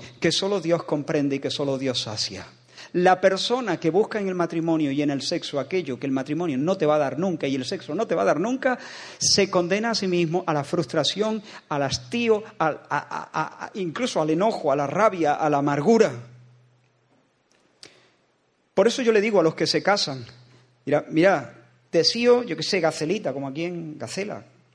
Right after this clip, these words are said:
Gacela amada, peluchito mío, cariño, bomboncito, cosita, yo qué sé, decíos lo que queráis, pero no os digáis vida mía.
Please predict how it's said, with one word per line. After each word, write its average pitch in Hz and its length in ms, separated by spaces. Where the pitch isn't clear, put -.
Gacela 202 320
amada, 175 400
peluchito 160 560
mío, 170 380
cariño, 156 460
bomboncito, 139 760
cosita, 143 440
yo 220 140
qué - 120
sé, - 260
decíos 220 340
lo 156 120
que 139 140
queráis, 135 360
pero 160 200
no 190 140
os 185 80
digáis 160 300
vida 135 200
mía. 110 320